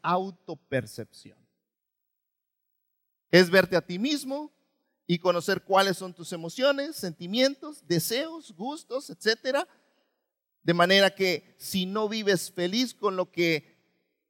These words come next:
con lo que han dicho que eres, ahora tienes la posibilidad de conformar y definir tu propia imagen, ¿sí? Como aquel que se autopercibe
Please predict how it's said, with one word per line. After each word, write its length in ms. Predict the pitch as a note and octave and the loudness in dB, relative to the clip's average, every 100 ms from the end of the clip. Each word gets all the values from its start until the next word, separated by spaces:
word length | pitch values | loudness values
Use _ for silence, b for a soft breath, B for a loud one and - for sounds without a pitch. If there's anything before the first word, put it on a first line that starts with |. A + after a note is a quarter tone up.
| _ _ _ _ _ | _ _ _ _ _
con 220 | F#3 F3+ | 2 2
lo 120 | F3+ | 2
que 120 | F#3+ | 2
han 100 | F#3+ | 2
dicho 300 | G3+ F3+ F3+ | 0 -6 -4
que 280 | F#3 F#3+ A#3 | -2 0 2
eres, 440 | D4 D#4 - - _ | 0 -2 -6 -10 _
ahora 320 | D#3+ F3 F3 | 2 4 2
tienes 260 | F3 F3+ E3+ | 0 -10 -6
la 120 | D#3+ | -6
posibilidad 720 | - D#3 - E3 D3+ D#3 F3+ | -6 -12 -12 -12 -6 -2 0
de 100 | F3 | -2
conformar 840 | - F3 D#3 C#3+ D3+ D3+ E3+ F3 - | -8 -10 -10 -10 -8 -2 0 -2 -6
y 140 | D#3+ | -6
definir 580 | C#3+ C3 D#3 D#3 F3+ F3 | -6 -6 -10 -6 -6 -6
tu 160 | E3+ | -12
propia 380 | D3 D3 D3 D3+ | -12 -12 -10 -10
imagen, 680 | D#3+ A3 A3+ E3 C3+ G#2+ - _ - | -4 -2 -2 -2 -6 -8 -18 _ -8
¿sí? 280 | E3 A#3+ _ _ _ _ _ _ _ _ _ _ _ | -8 -8 _ _ _ _ _ _ _ _ _ _ _
Como 160 | B2 | -6
aquel 300 | C3 D#3+ E3 - _ _ _ - | -2 0 0 -4 _ _ _ -10
que 100 | A#2+ | -6
se 120 | C3 | -6
autopercibe 840 | B2+ C3 B2+ B2+ - D#3 D3 A2+ | -6 -12 -12 -12 -8 -4 -4 -6